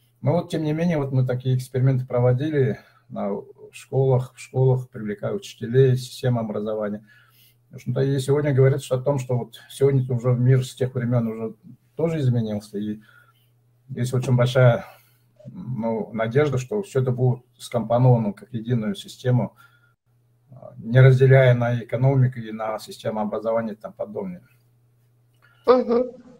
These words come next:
Speaker 1: Ну вот, я думаю, что вот если, что мы делаем, по крайней мере, в Каракольской долине –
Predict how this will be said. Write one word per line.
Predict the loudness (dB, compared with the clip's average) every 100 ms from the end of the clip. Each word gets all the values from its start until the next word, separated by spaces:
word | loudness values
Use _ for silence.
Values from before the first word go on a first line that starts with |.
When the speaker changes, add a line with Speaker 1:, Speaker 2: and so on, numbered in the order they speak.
| -6 -6 -6 _ -18 -18 -18 -20 -14 -12 -10 -12 2
Speaker 1:
Ну | 4 6
вот, | 4 2
я | 4
думаю, | 4 4 2
что | 2 0
вот | 0 -2 -6
если, | -2 -2 2 2 4 2 -2 _ _ _ -18
что | -2 2
мы | 4
делаем, | 4 4 6 6 4 0 -12 -10 -4
по | 0
крайней | 2 4
мере, | 2
в | 0
Каракольской | 0 -2 -2 -2 -2
долине – | 0 0 2 2 0